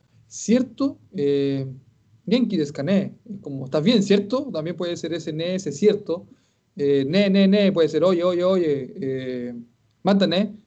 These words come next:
Nos vemos, eh, nos vemos, ¿no?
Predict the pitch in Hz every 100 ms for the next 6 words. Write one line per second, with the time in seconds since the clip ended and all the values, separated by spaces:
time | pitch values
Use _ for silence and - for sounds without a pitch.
0 | _ 147 160 226 208 196 170 - - 160
1 | 160 156 156 151 170 277 240 185 208 294
2 | -